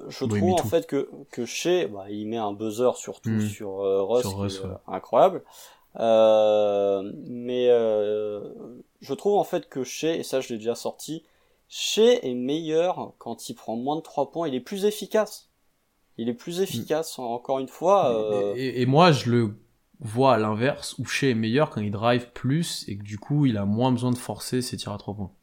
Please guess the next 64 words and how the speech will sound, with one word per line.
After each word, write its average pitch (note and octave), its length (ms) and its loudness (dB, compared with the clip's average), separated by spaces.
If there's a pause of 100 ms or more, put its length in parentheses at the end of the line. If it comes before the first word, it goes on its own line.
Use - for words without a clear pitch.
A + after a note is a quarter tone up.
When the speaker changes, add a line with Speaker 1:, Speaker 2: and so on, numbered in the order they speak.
Speaker 2:
Tu - 100 -14
vois A2 120 -2
ce - 80 -10
que A2 80 -6
je G#2 80 -4
veux G#2 40 -4
dire ? A#2 180 -6 (340)
C'est - 200 0
Speaker 1:
Ouais. C3+ 220 2
Speaker 2:
le, D3 160 4
le, C#3+ 60 -2
le, D3 240 6
le C#3 80 8
rapport C#3+ 320 8
est - 20 6
le B2+ 80 6
même, B2+ 300 2 (500)
mais A2 720 0 (300)
je A2+ 120 -6
l'interprète B2+ 540 0
peut-être B2 280 -4
pas C3 100 0
de B2 40 0
la A#2+ 80 4
même A#2+ 140 0
façon A2+ 320 -4
que G#2 40 -10
toi. G2+ 300 -10 (1160)
Oui, A#2+ 100 -4
Speaker 1:
Mais A2 80 0
Speaker 2:
encore. A2 220 0
Speaker 1:
ça D3+ 100 4
dé-, D#3+ 240 0
ça, - 240 -12
ça - 180 -2
dépend, D#3 320 0
en D#3 60 0
fait, F#3 300 -4
si C#3 160 -10
tu C3+ 160 -8
considères D3+ 680 -2
que B2+ 140 -8
Shea D#3+ 320 -4
tente C3+ 220 -6
des A#2 160 -14
tirs C3 220 -2
à B2+ 60 4
trois B2 260 -2
points D3 120 -6
parce C3 220 -12
qu'il G#2+ 160 -4
a G#2 80 0
pas A#2 180 0
l'accès A2+ 360 -2
au A2+ 120 -6
drive, C#3 460 4
ou - 100 -12
s'il A#2 320 -12
tente A#2 260 -12
des A2+ 120 -12
tirs A#2 260 -6
à G#2+ 80 0
trois A2 260 -10
points. D3+ 200 -4